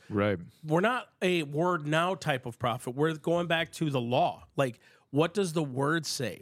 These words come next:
Speaker 2: What does the law say? I don't care about your opinion. I don't care about word you were given. W-, how does that look according to the scripture?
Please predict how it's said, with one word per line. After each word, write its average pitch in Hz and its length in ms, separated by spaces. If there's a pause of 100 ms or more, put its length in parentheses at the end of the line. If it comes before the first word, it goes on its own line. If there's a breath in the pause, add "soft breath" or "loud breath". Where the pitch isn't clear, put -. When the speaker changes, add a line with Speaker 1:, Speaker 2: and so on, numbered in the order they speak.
Speaker 2:
What 143 200
does 185 200
the 156 80
law 143 280
say? 113 200
I 107 80
don't 247 160
care 226 260
about 170 220
your 127 100
opinion. 139 400 (320 loud breath)
I 165 60
don't 240 140
care 269 100
about 247 280
word 185 380
you 202 120
were 190 80
given. 165 400 (800 soft breath)
W-, 139 240
how 165 180
does 208 140
that 202 180
look 175 220
according 143 360
to - 80
the 131 60
scripture? - 460